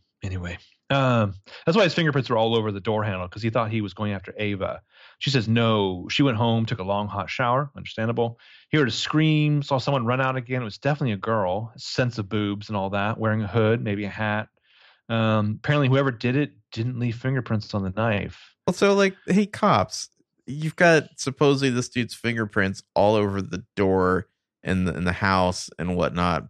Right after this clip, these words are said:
Speaker 2: but, like, not on the murder weapon. Like, what do you think is going on, really?
Speaker 1: Well, question for you. You've just broken in and touched a bunch of shit and then stabbed somebody to death.
Speaker 2: Mm-hmm.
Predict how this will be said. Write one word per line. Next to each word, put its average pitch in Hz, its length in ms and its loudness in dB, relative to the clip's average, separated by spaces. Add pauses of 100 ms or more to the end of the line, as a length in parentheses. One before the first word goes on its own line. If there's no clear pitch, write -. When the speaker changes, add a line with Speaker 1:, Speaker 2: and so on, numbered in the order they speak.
Speaker 2:
but, 82 160 2
like, 90 280 2
not 95 320 2
on 123 140 0
the 127 80 -2
murder 120 320 0
weapon. 156 300 2
Like, 143 180 -2
what 190 160 0
do 170 60 -2
you 113 120 -2
think - 240 -8
is 87 120 -8
going 71 300 -2
on, - 280 -6
really? 85 420 -8 (300)
Speaker 1:
Well, 135 420 4
question 180 380 -4
for - 180 -14
you. - 100 -20 (960)
You've 214 300 4
just 151 300 0
broken 127 380 2
in 110 300 -2
and 69 200 -16
touched - 360 -4
a 123 40 -6
bunch 117 220 -2
of 113 60 -6
shit 120 260 -2
and 101 100 -10
then 95 120 -8
stabbed 92 540 -4
somebody 92 280 -8
to 82 40 -14
death. - 480 -12 (220)
Speaker 2:
Mm-hmm. 110 160 -6